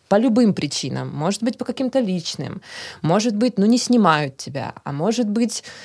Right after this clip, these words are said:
не знаю, у тебя сменились приоритеты в жизни, и ты хочешь семью, а может быть, еще что-то,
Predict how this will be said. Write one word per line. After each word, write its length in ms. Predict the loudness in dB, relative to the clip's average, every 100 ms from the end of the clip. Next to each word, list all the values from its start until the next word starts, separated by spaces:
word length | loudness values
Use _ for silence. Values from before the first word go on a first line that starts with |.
| -8 -2
не 100 | 2
знаю, 240 | 4 2
у 40 | 0
тебя 200 | 0 0
сменились 400 | 2 2 2 2
приоритеты 540 | 2 2 2 0 0
в 40 |
жизни, 720 | -2 -2 -2 -4 -4 -6 -6 -8
и 40 |
ты 240 | -4 -2 -2
хочешь 380 | -2 -4 -4 -2
семью, 400 | 0 0 0 -4
а 60 |
может 220 | 0 0 0
быть, 120 | -4
еще 180 | -4 -4
что-то, 500 | -2 -2 2 0